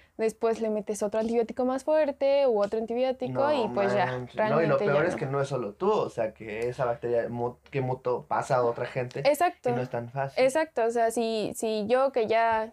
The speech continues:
Speaker 1: creé, bueno, tengo una bacteria multiresistente, voy y empiezo a toser en el metro a diestra y siniestra,
Speaker 2: No.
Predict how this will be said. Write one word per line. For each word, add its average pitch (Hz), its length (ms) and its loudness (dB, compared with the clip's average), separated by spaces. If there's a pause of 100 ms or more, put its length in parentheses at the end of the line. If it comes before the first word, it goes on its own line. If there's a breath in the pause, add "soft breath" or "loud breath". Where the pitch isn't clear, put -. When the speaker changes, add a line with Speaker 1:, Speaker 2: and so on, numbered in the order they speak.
Speaker 1:
creé, 214 400 2
bueno, 233 260 2
tengo 247 220 2
una 262 160 2
bacteria 214 500 2
multiresistente, 240 1160 0 (380 loud breath)
voy 233 360 2
y 220 40 2
empiezo 233 360 0
a 240 60 0
toser 226 280 -2
en 226 100 -2
el 208 120 -2
metro 214 320 -4
a 220 60 0
diestra 214 320 -2
y 220 40 -2
siniestra, 214 640 0
Speaker 2:
No. 180 60 -4